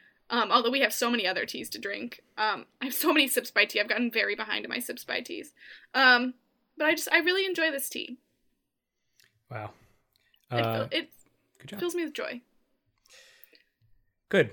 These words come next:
Speaker 2: We
Speaker 1: Can I
Speaker 2: need,
Speaker 1: tell
Speaker 2: we need, need that more than ever. Can you tell what?
Speaker 1: Can I tell a story real quick?
Speaker 2: Yeah.
Speaker 1: Um, so this morning, um, m-, maybe this afternoon. I don't remember if it was before noon or afternoon.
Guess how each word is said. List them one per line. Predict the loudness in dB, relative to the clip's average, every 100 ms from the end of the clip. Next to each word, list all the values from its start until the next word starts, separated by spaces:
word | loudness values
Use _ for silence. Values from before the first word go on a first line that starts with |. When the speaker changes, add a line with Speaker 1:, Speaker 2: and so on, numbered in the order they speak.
| -2
Speaker 2:
We | 0
Speaker 1:
Can | 2
I |
Speaker 2:
need, | 2
Speaker 1:
tell | -2
Speaker 2:
we | -2
need, | -4 -8 -10
need | -6 0
that | 2
more | 2 -2
than | -2
ever. | -4 -6 -10 -16 _ -12
Can | -4
you | -2
tell | 2 2
what? | 0 -4 -12 -20 _ _ _ _ -8
Speaker 1:
Can | -4
I |
tell | -2
a | -2
story | 0 0 0
real | -2
quick? | -4 -6 -8 -18 _ _ _ _ _ _
Speaker 2:
Yeah. | -2 -2 -2 -12 _ _ _ _ _ _ _ _ _ _ _
Speaker 1:
Um, | 2 4
so | 2 2
this | 2 0
morning, | 0 0 0 -2 -10 -20 _ _ _ -4
um, | 0 0 -2 -12 _ _ _ _ _ -10
m-, | -10 -4
maybe | 0 0
this | 0
afternoon. | -4 -6 -10 -8 -8 -10 _ _ -2
I |
don't | 0
remember | 0 -2
if | -4
it | -8
was |
before | -12 -10 -8
noon | -6 -6
or |
afternoon. | -4 -4 -4 -6 -6